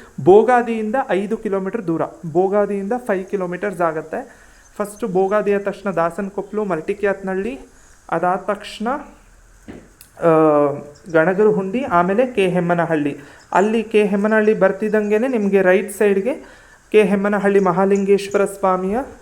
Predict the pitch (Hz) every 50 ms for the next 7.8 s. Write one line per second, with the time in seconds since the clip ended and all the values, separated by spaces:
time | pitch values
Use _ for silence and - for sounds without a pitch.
0 | - - 165 170 180 180 185 185 - - - 185 180 185 180 - - 269 240 170
1 | 156 175 175 180 180 175 175 175 165 160 156 151 156 - 220 175 151 165 170 165
2 | 165 - - 165 151 143 135 143 - - - - 131 - - - - - - -
3 | - - - - - - - - - - - - 220 220 220 214 220 220 220 208
4 | - - 196 202 208 - 254 220 233 233 226 - 233 - 226 202 208 208 202 202
5 | 202 202 202 196 196 196 190 196 185 190 180 196 226 220 226 196 185 196 190 -
6 | 220 220 220 208 208 202 180 226 226 226 196 180 190 202 214 214 208 226 226 196
7 | 165 180 190 208 220 214 175 180 180 190 190 196 196 190 185